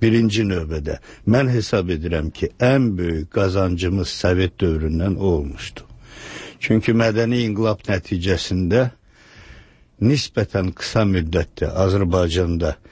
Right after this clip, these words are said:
böyük bir elmi idarələr şəbəkəsi yarandı, orta və ali məktəblər yarandı və ən əsas məsələ odur ki, milli ziyalılar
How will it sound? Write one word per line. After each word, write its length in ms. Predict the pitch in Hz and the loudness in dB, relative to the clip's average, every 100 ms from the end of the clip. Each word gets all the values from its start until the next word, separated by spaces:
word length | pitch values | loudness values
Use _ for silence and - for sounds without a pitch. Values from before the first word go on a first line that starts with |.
| - - | -20 -10
böyük 540 | 87 107 135 143 139 - - | -2 2 4 2 0 -4 -6
bir 160 | 90 | -6
elmi 460 | 92 110 107 107 98 | -2 0 2 2 0
idarələr 500 | 87 90 90 85 82 | 2 2 2 0 0
şəbəkəsi 720 | - 101 92 85 95 - 98 | -2 -2 -2 -2 -4 -2 0
yarandı, 540 | 92 90 87 85 92 117 - - - - - | 2 2 0 0 0 -2 -8 -20 -20 -8 0
orta 380 | 110 104 143 117 | 2 2 0 2
və 140 | 117 104 | 0 0
ali 240 | 101 95 98 | 0 0 0
məktəblər 640 | 95 - - 87 82 87 87 | -2 -2 -2 -2 0 0 2
yarandı 680 | 87 87 90 87 90 110 123 - - - - | 2 2 2 0 0 0 -2 -12 -20 -8 0
və 120 | 107 - | 0 2
ən 220 | 123 123 110 98 | 0 0 0 -4
əsas 340 | 92 113 101 95 | -2 0 0 0
məsələ 400 | 92 - 92 87 | 0 2 2 2
odur 320 | 85 107 123 | 2 2 0
ki, 240 | - - 71 - - - | -2 -6 -8 -8 -6 2
milli 500 | 113 120 117 117 117 | 4 4 2 2 0
ziyalılar 720 | 107 107 98 95 92 95 82 | 0 0 0 0 0 0 -2